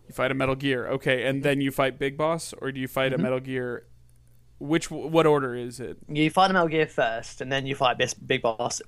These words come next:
Speaker 2: Um,
Speaker 1: Okay.
Speaker 2: it's quite a good. It's actually quite exciting, the final battle in, um, the game, because, um, you, you fight a Metal Gear first, um, which is quite a tough battle actually. And then there's a, like, self-destruct timer, kinda like Metroid style.
Speaker 1: Mm-hmm.
Speaker 2: And then you meet Big Boss at the end, and the timer's still counting down, so you have to defeat him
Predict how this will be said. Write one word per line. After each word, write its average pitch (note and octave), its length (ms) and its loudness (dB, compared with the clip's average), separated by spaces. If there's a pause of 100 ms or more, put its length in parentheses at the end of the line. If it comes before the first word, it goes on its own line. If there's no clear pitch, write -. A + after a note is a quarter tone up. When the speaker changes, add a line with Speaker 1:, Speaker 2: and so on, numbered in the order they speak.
(120)
Speaker 2:
Um, C#3 180 6
Speaker 1:
Okay. C3+ 160 -2
Speaker 2:
it's - 80 2
quite - 160 8
a G3 40 4
good. A3 160 6
It's F#3 120 0
actually D#4 180 4
quite E3 160 6
exciting, D#3 420 0
the B2 80 -8
final A#2+ 220 -4
battle B2 320 -4
in, A#2+ 100 -8
um, A2+ 220 -6
the A2+ 80 -12
game, A#2 240 -4
because, C3 300 -2
um, C3 360 6 (360)
you, D#3+ 120 2
you D#3 280 2
fight B3+ 160 6
a B3 40 6
Metal G#3+ 160 6
Gear D#3 220 6
first, A2 720 0
um, B2+ 260 -2
which F3 160 -2
is D#3 80 -6
quite B2 220 2
a - 20 -10
tough D3 180 2
battle C#3+ 280 2
actually. A2+ 360 -4 (280)
And D3 120 2
then F#3 140 8
there's E3 180 8
a, C#3 380 6
like, C3+ 160 4
self-destruct - 540 2
timer, E3+ 240 4
kinda D#3 140 0
like B2 160 2
Metroid D3+ 400 0
style. E3+ 460 4 (120)
Speaker 1:
Mm-hmm. E3+ 260 -2
Speaker 2:
And D3 100 0
then D#3+ 140 4
you D#3 140 0
meet F3 320 2
Big C#3 180 2
Boss C#3+ 240 4
at D3 80 2
the C#3+ 100 4
end, C3+ 220 4
and A#2+ 80 -10
the C3 60 -4
timer's F#3+ 340 4
still D3+ 180 2
counting C#3 220 -2
down, D3+ 180 2
so - 120 -6
you D3 160 -4
have A3 160 2
to G3 80 -14
defeat F#3+ 500 -8
him - 320 -12